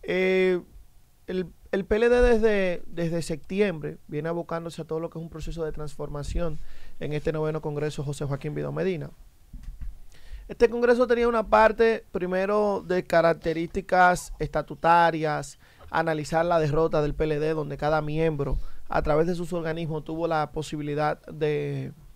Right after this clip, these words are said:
de hablar sobre las razones y la, las cosas que entendía, una especie de autoanálisis, y toda esa parte deliberativa.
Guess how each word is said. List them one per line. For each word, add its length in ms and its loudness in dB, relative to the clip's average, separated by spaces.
de 100 6
hablar 480 6
sobre 320 -4
las 240 -2
razones 480 -2
y 40 -4
la, 140 0
las 240 -4
cosas 260 -6
que 80 -8
entendía, 380 -6
una 80 -2
especie 300 -4
de 100 2
autoanálisis, 840 -2
y 160 -8
toda 240 8
esa 280 2
parte 760 4
deliberativa. 1000 2